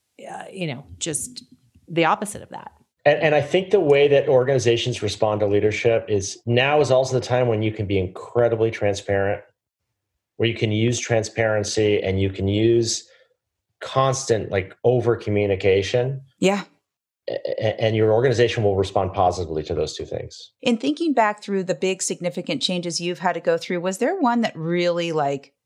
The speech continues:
Speaker 3: shaped you as a leader, that before it happened, you were one way and you really, like, stepped it up and you, you never looked back? Like, was there one event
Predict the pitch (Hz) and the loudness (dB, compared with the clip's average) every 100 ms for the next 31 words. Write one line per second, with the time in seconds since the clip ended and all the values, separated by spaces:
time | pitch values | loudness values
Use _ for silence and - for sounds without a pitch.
0 | _ _ - - 175 170 - 160 156 151 | _ _ -4 0 2 0 -4 -2 -2 -2
1 | 143 147 151 156 160 - 160 - 147 - | -6 -6 -2 -2 -4 -4 -6 -6 -14 -6
2 | 156 - 180 202 226 - 165 165 180 180 | -6 -2 2 2 0 -2 -2 -2 -4 -6
3 | 175 165 160 151 160 170 170 165 165 _ | -6 -4 -4 -2 -4 -4 -4 -4 -6 _
4 | _ _ _ - 180 160 156 151 160 175 | _ _ _ -2 0 2 0 -4 -4 -2
5 | 175 170 165 151 147 143 - - - 156 | 0 0 -2 -2 -2 -2 -6 -8 -6 -4
6 | 156 170 160 160 - 160 147 135 - 160 | -2 -2 -2 -4 -6 -6 -4 -6 -8 -4
7 | 160 151 151 139 151 - 147 151 170 170 | -2 -2 -6 -8 -10 -6 -4 -4 -4 -6
8 | 156 170 160 185 170 165 180 202 160 156 | -6 -6 -6 -2 -4 -4 -4 -4 -4 -4
9 | 170 - | -6 -10